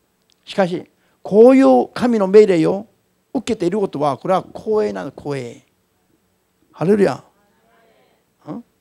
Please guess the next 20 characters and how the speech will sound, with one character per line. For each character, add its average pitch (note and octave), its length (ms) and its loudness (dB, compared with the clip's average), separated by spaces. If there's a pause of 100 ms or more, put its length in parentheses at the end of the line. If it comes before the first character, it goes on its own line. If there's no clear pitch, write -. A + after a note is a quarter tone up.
(140)
光 F3 260 -6
栄 - 40 -10
で C3+ 100 -16
す - 120 -20
よ。 C3 100 -20 (1900)
神 D4 320 2
様 F#3 280 -6
が、 G3 360 -6 (1700)
大 A3 140 0
阪 C4 340 0
の、 C4 320 0 (480)
こ A3+ 100 -10
の A#3 140 -4
今、 A3+ 360 -4 (200)
何、 D3 240 -8
こ B2+ 80 -12
の A2+ 100 -14 (100)
ピ - 140 -2
ア A3 80 4
ノ、 G#3+ 380 -2